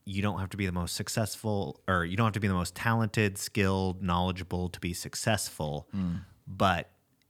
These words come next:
Speaker 1: you can't be successful by doing nothing.
Speaker 2: Yep.
Speaker 1: So it's
Speaker 2: I like
Speaker 1: like,
Speaker 2: that.
Speaker 1: kinda like we're always trying to be like, wait till you become an
Speaker 2: Yeah.
Speaker 1: expert to, like, really do something. And it's like, you don't have to. Like,
Speaker 2: Yeah.
Speaker 1: there's so many people out there that, like,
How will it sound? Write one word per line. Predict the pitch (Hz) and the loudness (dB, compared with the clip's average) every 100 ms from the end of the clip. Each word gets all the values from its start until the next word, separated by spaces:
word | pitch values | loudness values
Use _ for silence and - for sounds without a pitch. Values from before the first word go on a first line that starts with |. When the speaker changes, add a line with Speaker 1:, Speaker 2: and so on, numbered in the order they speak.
| _ | _
Speaker 1:
you | 90 90 | -8 -6
can't | 87 107 95 - | -4 0 0 -2
be | 90 | -6
successful | - - - 82 85 - 80 78 | -6 -6 -6 -6 -6 -10 -10 -8
by | 78 | -8
doing | 78 78 71 73 | -8 -10 -10 -4
nothing. | 85 78 - 50 - - | -4 -4 -8 -20 -16 -2
Speaker 2:
Yep. | 95 - | 0 2
Speaker 1:
So | 104 | 0
it's | 85 - - - | 0 -4 -6 -2
Speaker 2:
I | |
like | 185 120 98 | 4 4 4
Speaker 1:
like, | |
Speaker 2:
that. | 92 | 2
Speaker 1:
kinda | 156 156 | 2 4
like | 143 117 - _ - - - | 6 4 0 _ -20 -14 0
we're | 110 104 | 2 4
always | 104 104 101 92 | 2 4 4 2
trying | - 92 90 | 0 0 0
to | |
be | 82 87 | -2 -4
like, | 85 82 - - | -2 -4 -8 -16
wait | - 85 104 - | -10 -4 -4 -4
till | - | -4
you | 101 101 | -4 -4
become | 95 98 101 | -4 2 4
an | |
Speaker 2:
Yeah. | 95 | 6
Speaker 1:
expert | 92 98 82 82 | 4 0 -4 -6
to, | - | -6
like, | 87 80 - | -4 -4 -4
really | 90 87 85 82 76 - | -2 0 0 -4 -8 -4
do | 113 104 | 0 0
something. | 95 87 82 - 78 71 76 - - - _ _ | 0 -4 -6 -8 -10 -10 -12 -18 -20 -20 _ _
And | 110 | -6
it's | 104 | -4
like, | 113 - | -4 -4
you | |
don't | 127 170 - | -4 -4 -6
have | - 117 139 - | -6 -4 -4 -6
to. | - - - _ | -12 -12 -16 _
Like, | 107 101 | -2 2
Speaker 2:
Yeah. | 107 | 4
Speaker 1:
there's | 98 90 | 4 4
so | 147 | 2
many | 143 | 2
people | 131 131 113 | 0 0 2
out | 101 95 - | 4 2 0
there | 90 85 | -2 -2
that, | 82 78 | -4 -4
like, | 87 78 - | -2 -4 -6